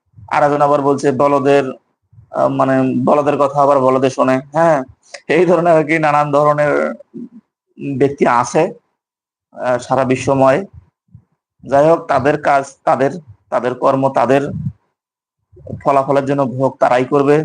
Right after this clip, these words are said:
তাদের মতোই। যাই হোক, আজকের মতো, আহ, লাইভ এখানে শেষ করতে চাচ্ছি। আহ, অত্যন্ত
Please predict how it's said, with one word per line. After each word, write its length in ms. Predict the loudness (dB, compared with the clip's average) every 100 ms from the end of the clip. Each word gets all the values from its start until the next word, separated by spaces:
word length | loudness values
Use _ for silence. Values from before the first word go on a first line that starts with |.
| -4 -6
তাদের 220 | -2 0 0
মতোই। 320 | 0 0 0 -4 _ _ _ _ -20 -20 _ _ _ _ _ _ _ _ _ -4
যাই 200 | 2 4
হোক, 100 | 4
আজকের 300 | 0 0 0
মতো, 220 | 0 2 0 -2 -8 -6 0
আহ, 100 | 2 4
লাইভ 160 | 2 0
এখানে 220 | -2 -6
শেষ 160 | -10 -10
করতে 220 | -6 -4
চাচ্ছি। 360 | -4 -4 -4 -6 -6 _ _ _ _ _ _ _ _ _ _ _
আহ, 360 | 0 2 2 0 -2
অত্যন্ত 340 | -4 -2 -2